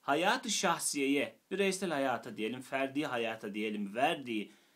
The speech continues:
terbiye-i ahlakiye açık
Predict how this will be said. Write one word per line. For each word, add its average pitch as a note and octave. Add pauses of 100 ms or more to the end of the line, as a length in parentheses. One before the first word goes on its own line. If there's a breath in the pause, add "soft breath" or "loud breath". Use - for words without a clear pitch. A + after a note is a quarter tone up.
(160 loud breath)
terbiye-i F3+
ahlakiye A2 (420)
açık -